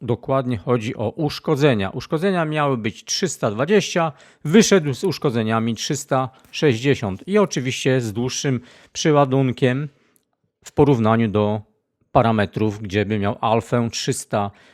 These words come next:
dwadzieścia. Dostaliśmy informację od Wargamingu z przeproszeniem i tak dalej, i tak dalej, gdzie tutaj sobie właśnie możemy to przeczytać, że parametry są inne,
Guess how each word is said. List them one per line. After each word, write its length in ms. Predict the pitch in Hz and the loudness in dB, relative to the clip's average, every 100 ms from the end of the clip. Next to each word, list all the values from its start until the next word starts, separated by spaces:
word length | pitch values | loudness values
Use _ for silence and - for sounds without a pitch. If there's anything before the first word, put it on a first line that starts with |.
| _ 123 | _ 0
dwadzieścia. 580 | 107 117 113 101 - - _ _ | 4 4 4 0 -6 -14 _ _
Dostaliśmy 920 | 196 143 - 190 190 175 139 139 107 | 0 0 2 2 4 4 -2 -2 -2
informację 1000 | 123 135 117 123 123 147 156 - 180 139 | 0 -2 0 0 0 -4 -4 -6 -6 -4
od 180 | 131 110 | -2 0
Wargamingu 840 | 123 135 127 135 143 151 147 110 | 0 0 0 0 0 0 -2 -4
z 100 | - | -6
przeproszeniem 800 | - 139 117 117 - 170 143 131 | -6 -6 -4 -6 -2 -2 0 -2
i 40 | 107 | -2
tak 160 | 104 | -2
dalej, 220 | 123 123 | 0 -2
i 20 | 110 | -2
tak 180 | 98 | -4
dalej, 440 | 107 147 147 147 139 - - _ - | -2 0 2 0 -2 -10 -20 _ -6
gdzie 180 | 120 131 | 0 2
tutaj 340 | 175 160 151 | 2 0 0
sobie 320 | - 117 117 | 0 0 0
właśnie 300 | 113 117 - | 0 -2 -4
możemy 420 | 113 104 110 110 107 | -6 -4 -2 -2 -4
to 240 | 98 98 - | -4 -6 -6
przeczytać, 680 | - 131 165 - 104 - - | -4 0 0 0 -4 -8 -2
że 140 | 196 | 0
parametry 800 | 196 180 160 151 151 143 104 92 | 2 4 6 6 4 4 2 2
są 280 | - 113 107 | 0 -2 -2
inne, 680 | 196 180 170 156 147 143 | 0 2 2 2 2 0